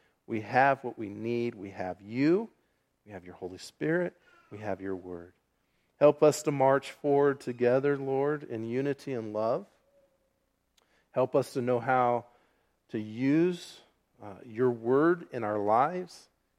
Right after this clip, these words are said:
Help us to understand what it is you want us to do. And help us not to lose sight of the big picture. Thank you, Lord Jesus, for all that you've done. I do ask, Lord, today here, if there's anyone, Lord, that,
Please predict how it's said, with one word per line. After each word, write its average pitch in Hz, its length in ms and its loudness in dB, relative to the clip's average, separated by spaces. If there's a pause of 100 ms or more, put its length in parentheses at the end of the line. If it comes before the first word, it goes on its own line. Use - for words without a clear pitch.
Help 123 220 0
us 123 260 -2
to 117 180 -2
understand 123 720 -4
what 120 320 2
it 113 120 -4
is 113 360 0
you 113 160 -8
want 110 240 -4
us - 160 -10
to - 100 -20
do. 139 460 -2 (960)
And 98 100 -16
help 117 240 -4
us 117 220 -2
not 120 240 -4
to 120 60 -10
lose 120 240 -2
sight 117 300 0
of 107 80 -12
the 104 100 -10
big 104 260 -10
picture. - 460 -18 (800)
Thank 113 220 -6
you, 120 100 -4
Lord 117 200 0
Jesus, 113 360 -6
for 104 160 -6
all 110 240 -2
that 117 160 -10
you've 110 320 -8
done. 123 340 -6 (640)
I 117 80 -8
do 131 280 -2
ask, 123 280 0 (100)
Lord, 110 280 -6
today 120 540 -2
here, 131 240 -2
if 113 160 -6
there's 107 260 -8 (180)
anyone, 135 600 -6 (240)
Lord, 107 320 -6 (100)
that, 107 240 -4